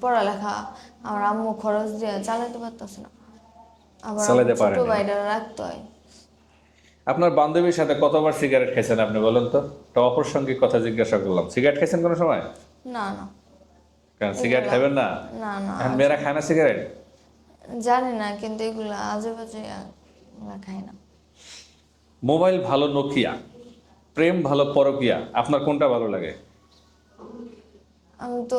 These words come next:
Speaker 1: ফোন নাই আমার, ফোন
Speaker 2: ফোন
Speaker 1: চালাই
Speaker 2: নাই?
Speaker 1: না।
Speaker 2: আচ্ছা, আচ্ছা। আপনি কার উপর ক্রাশ খেয়েছেন জীবনে সর্বপ্রথম, যেহেতু আঠারো বছর বয়স?
Speaker 1: আমি,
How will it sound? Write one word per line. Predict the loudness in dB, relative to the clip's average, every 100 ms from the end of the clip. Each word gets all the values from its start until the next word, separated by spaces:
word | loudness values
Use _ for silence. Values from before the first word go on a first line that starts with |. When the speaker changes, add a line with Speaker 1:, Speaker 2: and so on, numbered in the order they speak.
| -2
Speaker 1:
ফোন | -4 -2 -2 -2
নাই | -4 -6
আমার, | -6 -10 -16 -20 _ _ _ _ _ _ _ _
ফোন | -12
Speaker 2:
ফোন | -10
Speaker 1:
চালাই | -4 -2 0
Speaker 2:
নাই? | 0 0 -4 -14 _ _ _
Speaker 1:
না। | -16 -16 -18 -20 -12
Speaker 2:
আচ্ছা, | -12 -10
আচ্ছা। | -12 -12 -16 _ -20 -20 _
আপনি | -2 0
কার | 0 2 2
উপর | 2 0 2
ক্রাশ | 2 2 2
খেয়েছেন | -2 0 0
জীবনে | 2 2 2
সর্বপ্রথম, | 2 2 2 0 0 2
যেহেতু | 4 4
আঠারো | 4 4
বছর | 4 2 0
বয়স? | 2 2 2 -10 -20 _ _ _ _ _ _ _ _ _ _ _ _ _ _ _ _ _ _ _ _ _ _ _ -12
Speaker 1:
আমি, | -6 -6 -4